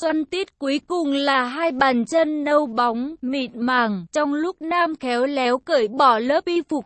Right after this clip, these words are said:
thứ hai trên người chị Hiền, chị không nằm yên mà chị còn tạo nhiều điều kiện thuận lợi cho nó dễ dàng cởi quần chị xuống bằng cách lần lượt co duỗi hai chân, hết chân phải rồi đến chân trái.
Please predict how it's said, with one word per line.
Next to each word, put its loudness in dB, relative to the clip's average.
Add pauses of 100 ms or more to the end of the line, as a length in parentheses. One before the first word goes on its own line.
(100)
thứ -2
hai 0
trên 0
người 2
chị -8
Hiền, 0 (400)
chị -2
không -6
nằm 0
yên -2
mà 2
chị -2
còn 2
tạo -2
nhiều 0
điều 0
kiện -2 (100)
thuận -4
lợi -4
cho 0
nó 2
dễ 2
dàng 0
cởi 0
quần 0
chị -2 (140)
xuống 4
bằng -2
cách -6
lần 0
lượt 4 (140)
co 2
duỗi -4
hai -4
chân, 0
hết -4 (100)
chân -2
phải -2
rồi 0
đến 0
chân -2
trái. 0